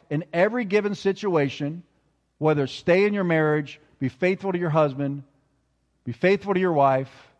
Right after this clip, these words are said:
be faithful to your boss. It's always faithful is always the word. Ugh. <laughs>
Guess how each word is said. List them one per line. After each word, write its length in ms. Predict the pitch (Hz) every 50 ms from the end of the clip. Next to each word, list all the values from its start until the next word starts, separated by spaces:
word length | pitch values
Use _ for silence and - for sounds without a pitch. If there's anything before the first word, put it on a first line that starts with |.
| _ _ _ _ _ _
be 80 | - 117
faithful 420 | - - 185 190 185 - 202 190
to 80 | 180 185
your 120 | 180 175
boss. 360 | 147 143 139 135 131 131 123 - - - -
It's 180 | - 117 - -
always 220 | 139 127 120 -
faithful 360 | - - 120 113 - - 104
is 60 | 98 90
always 260 | 113 107 107 101 90
the 80 | 101
word. 360 | 98 92 98 92 92 95 95 - -
Ugh. 1120 | 101 92 104 101 _ _ _ _ _ _ _ _ _ _ _ - - - 165 139 - -
<laughs> 40 | -